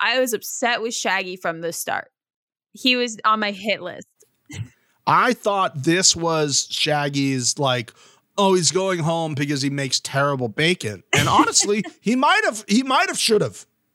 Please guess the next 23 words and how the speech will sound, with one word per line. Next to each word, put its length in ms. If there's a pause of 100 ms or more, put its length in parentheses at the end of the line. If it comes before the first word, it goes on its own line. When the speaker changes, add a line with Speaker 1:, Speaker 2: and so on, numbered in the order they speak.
(720)
Speaker 1:
He 360
Speaker 2:
He 100
Speaker 1:
might 80
Speaker 2:
maybe 80
Speaker 1:
have, 80
Speaker 2:
should 80
Speaker 1:
should 140
Speaker 2:
have 80
Speaker 1:
have, 20
Speaker 2:
gone 120
Speaker 1:
could 80
have. 60
Speaker 2:
home 120
for 140
making 280
such 240
terrible 400
bacon. 420 (1160)
It 140
is 200
just 220
a 20
disgrace. 460